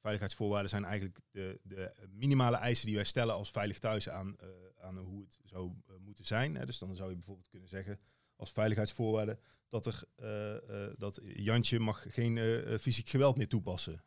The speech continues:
Hè, dat, dat stellen we dan als voorwaarde bij wijze van spreken. Dus daarmee houden we wel diegene, eh, die het, eh, fysieke geweld pleegt, wel, eh, verantwoordelijk voor zijn eigen gedrag daarin.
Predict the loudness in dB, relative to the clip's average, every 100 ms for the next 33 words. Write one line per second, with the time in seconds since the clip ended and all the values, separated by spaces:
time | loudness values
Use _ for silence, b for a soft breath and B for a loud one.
0 | -10 -8 -8 -10 -12 -8 -4 -2 -2 -4
1 | -6 -6 -4 -4 -4 -8 -10 -12 -14 -18
2 | -18 -20 -8 -2 0 2 2 2 0 2
3 | 2 4 4 4 -2 -8 _ -20 _ _
4 | -8 0 0 0 -6 _ _ -4 -2 0
5 | -2 0 4 4 6 6 6 6 6 6
6 | 4 -4 0 0 -2 -4 -2 0 2 0
7 | 0 -4 -6 -6 -4 -4 -2 -2 0 -2
8 | -6 -8